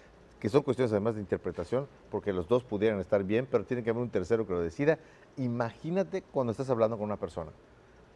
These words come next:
¿no? Todo lo que, lo que causa esta, esta situación de interpretar lo que me dijiste, que te parece mucho suponer, pero en interpretar es que la frase que tú me acabas de decir, sí ya la entendí, pero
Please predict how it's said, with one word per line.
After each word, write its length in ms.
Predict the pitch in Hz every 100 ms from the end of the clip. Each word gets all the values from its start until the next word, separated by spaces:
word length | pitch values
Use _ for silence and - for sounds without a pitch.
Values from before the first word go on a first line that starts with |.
| - - -
¿no? 200 | 107 151 170 - -
Todo 180 | 139 147
lo 80 | 113
que, 160 | 110 -
lo 160 | 113 110
que 80 | 107
causa 380 | 120 127 -
esta, 300 | 120 123 117
esta 200 | - -
situación 300 | 117 104 117
de 60 | 123
interpretar 540 | 101 95 101 95 117
lo 120 | 117 98
que 80 |
me 100 | 95
dijiste, 300 | 95 131 135
que 80 | 87
te 180 | 80 98
parece 300 | - 110 127
mucho 280 | 123 120 117
suponer, 440 | 110 113 113 120
pero 160 | - 98
en 60 |
interpretar 540 | 95 92 90 98 123 135
es 120 | 139
que 160 | 110 95 - - -
la 120 | 104 107
frase 280 | 147 175
que 80 | 127
tú 120 | -
me 80 | 131
acabas 240 | 117 120 101
de 80 |
decir, 240 | 92 - -
sí 140 | 156
ya 100 | 156
la 80 | 143
entendí, 520 | 113 104 98 131 165 - - - - - -
pero 320 | 117 107